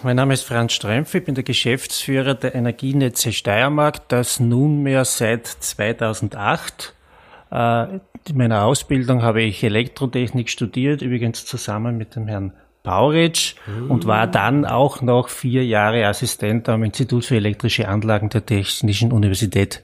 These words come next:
Speaker 1: Graz.
Speaker 2: Super, herzlich willkommen. Günther, wir haben schon gehört, äh, was du studiert hast und mit wem du studiert hast. Was sollen unsere Zuhörer und Zuhörerinnen noch über dich wissen?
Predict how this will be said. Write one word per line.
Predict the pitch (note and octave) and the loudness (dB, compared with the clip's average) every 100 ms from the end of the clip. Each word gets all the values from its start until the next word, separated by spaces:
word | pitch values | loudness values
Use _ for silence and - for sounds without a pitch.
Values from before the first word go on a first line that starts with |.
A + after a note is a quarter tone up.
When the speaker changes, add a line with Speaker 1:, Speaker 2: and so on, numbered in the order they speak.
| _ | _
Speaker 1:
Graz. | - F#2+ F2 E2+ - - - _ _ _ _ _ _ _ _ - - - - | -6 0 0 -2 -6 -8 -10 _ _ _ _ _ _ _ _ -20 -20 -20 -20
Speaker 2:
Super, | - - | -14 -4
herzlich | G#2 A#2 D3+ | 0 2 2
willkommen. | D3+ D3 C#3 G2+ F#2 - - - | 0 2 0 0 -6 -16 -20 -4
Günther, | C#3 E3+ E3+ | -4 -2 0
wir | D3 | 0
haben | C#3+ | 0
schon | C#3+ | 0
gehört, | C#3 B2 C#3 D#3 | 0 2 0 0
äh, | C3 B2 | 0 0
was | B2 B2+ | 0 0
du | D3 | 0
studiert | - A#2+ D3+ C#3 | -2 0 2 2
hast | C3+ | 2
und | C3+ | 0
mit | B2+ A2 | 0 0
wem | C3 F3+ | 0 2
du | C#3 | 0
studiert | - G#2 A#2 A2 | 0 0 0 2
hast. | D#3 D3 - - - | 0 0 -8 -20 -14
Was | B2+ A#2 C#3 - | -2 0 0 0
sollen | - C3 C#3+ D3 | 0 0 2 0
unsere | C3+ C3 C#3 C3+ | -2 0 -2 0
Zuhörer | E3 D3+ D3 C#3 | 0 2 2 2
und | C#3 C#3 | -2 0
Zuhörerinnen | C#3+ D3 C#3+ C#3+ | 2 4 2 2
noch | C#3 D3+ | 2 2
über | C3+ A2 | 0 0
dich | G#2 - | -4 -8
wissen? | - - | -12 -12